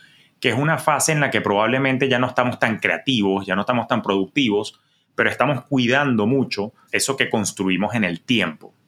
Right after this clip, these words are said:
En dos platos, eso es la fase de preservación. Y la fase de distribución sí se acerca hacia nuestra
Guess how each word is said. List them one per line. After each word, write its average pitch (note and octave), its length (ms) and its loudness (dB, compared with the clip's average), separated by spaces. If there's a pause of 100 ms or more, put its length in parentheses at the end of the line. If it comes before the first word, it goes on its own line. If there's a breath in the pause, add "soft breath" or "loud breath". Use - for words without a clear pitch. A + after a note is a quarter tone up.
En F#2+ 120 -6
dos B2 200 2
platos, B2+ 340 2
eso - 80 -4
es G#2 60 -2
la G#2+ 100 0
fase G2 300 -2
de G2 80 0
preservación. F2+ 560 -4 (600 loud breath)
Y B2+ 100 2
la A#2 140 4
fase C3+ 280 2
de G3 60 2
distribución D#3+ 840 0 (340 soft breath)
sí C3+ 260 0
se C3 140 0
acerca C#3+ 500 2
hacia B2+ 220 0
nuestra G2 760 0